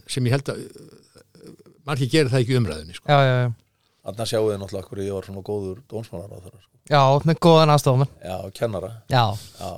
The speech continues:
Speaker 3: já. Hann
Speaker 2: Geggjaður.
Speaker 3: útskrifaði mig nú reyndar eftir nokkra mánuði með B A í lögfræði.
Speaker 2: Ok.
Speaker 1: Já, hann er fljótur að læra, Jón, sko, þó hann líti út fyrir að vera mjög stupid, sko. <laughs> Þá, hérna, þá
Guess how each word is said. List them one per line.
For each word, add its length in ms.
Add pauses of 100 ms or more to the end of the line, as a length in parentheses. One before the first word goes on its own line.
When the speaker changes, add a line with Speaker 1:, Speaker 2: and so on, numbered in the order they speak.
(120)
Speaker 3:
já. 100 (260)
Hann 100
Speaker 2:
Geggjaður. 300
Speaker 3:
útskrifaði 240
mig 100
nú 100
reyndar 260
eftir 180
nokkra 240
mánuði 320
með 160
B 120
A 120
í 120
lögfræði. 380 (400)
Speaker 2:
Ok. 200
Speaker 1:
Já, 260
hann 220
er 60
fljótur 320
að 80
læra, 440
Jón, 220
sko, 220
þó 140
hann 180
líti 280
út 120
fyrir 200
að 60
vera 200
mjög 220
stupid, 360
sko. 200 (360)
<laughs> 460
Þá, 80 (100)
hérna, 440 (840)
þá 160